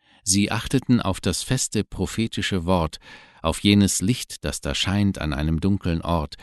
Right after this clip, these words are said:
bis der Tag anbreche und der Morgenstern aufgehe. Sie hatten die Erkenntnis Gottes mehr gesucht als alle verborgenen Reichtümer und schätzten sie höher als Silber, und ihr Ertrag ist besser als Gold.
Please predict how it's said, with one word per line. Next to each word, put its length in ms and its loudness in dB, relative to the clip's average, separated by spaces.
bis 200 -2
der 180 0
Tag 360 -2
anbreche 600 0
und 200 -2
der 100 0
Morgenstern 840 -2
aufgehe. 600 -8
Sie 300 4
hatten 240 2
die 80 2
Erkenntnis 640 0
Gottes 400 -2
mehr 240 4
gesucht 480 -2
als 240 -4
alle 240 0
verborgenen 800 -2
Reichtümer 720 -4
und 160 0
schätzten 400 0
sie 240 2
höher 340 2
als 220 -4
Silber, 600 2
und 180 0
ihr 140 4
Ertrag 560 -2
ist 320 -8
besser 320 -2
als 260 -4
Gold. 380 -6